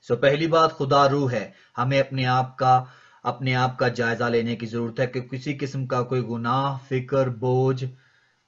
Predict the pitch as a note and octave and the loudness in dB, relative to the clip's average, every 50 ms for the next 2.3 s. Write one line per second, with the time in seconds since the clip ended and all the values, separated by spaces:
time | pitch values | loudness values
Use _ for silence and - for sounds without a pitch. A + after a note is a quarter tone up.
0 | _ _ _ _ _ _ _ _ _ _ _ _ _ _ _ _ _ _ _ _ | _ _ _ _ _ _ _ _ _ _ _ _ _ _ _ _ _ _ _ _
1 | _ C#3 C3 C3 C3 C3 C3+ C3 A2+ B2 C3 C3 C#3 C3+ C3+ C3+ C3 C3 C3+ C3 | _ -4 -2 0 2 2 2 2 2 2 0 0 0 0 -2 -2 -2 -2 -2 -2
2 | C3 C3+ C#3 C#3+ D3 - | -2 -2 -4 -6 -8 -12